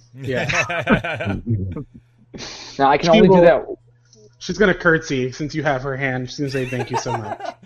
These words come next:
Speaker 3: <laughs> And I'm just gonna bow. And I, uh, I'm gonna tell the group, "I can only do that once an hour, or, you know, when I go to sleep,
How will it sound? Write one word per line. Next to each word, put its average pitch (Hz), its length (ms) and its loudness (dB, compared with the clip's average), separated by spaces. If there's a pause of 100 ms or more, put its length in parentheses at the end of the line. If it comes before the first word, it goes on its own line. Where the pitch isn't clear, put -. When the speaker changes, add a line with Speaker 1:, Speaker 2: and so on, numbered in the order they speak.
(760)
Speaker 3:
<laughs> - 280 -2 (260)
And 120 160 2
I'm 123 120 -2
just 120 160 -2
gonna 135 160 0
bow. - 280 0 (800)
And 113 240 -6 (120)
I, - 40 -4
uh, 123 200 6
I'm 123 100 4
gonna 127 200 -2
tell 139 100 2
the 123 80 2
group, 123 140 4
"I 123 80 2
can 143 100 0
only 143 140 0
do 147 60 2
that 131 140 6
once 131 240 2
an 131 80 0
hour, 135 400 2 (380)
or, 117 580 2
you 127 120 -6
know, 120 60 -2
when 120 120 -2
I - 20 0
go 113 80 0
to 113 60 -2
sleep, 120 380 -2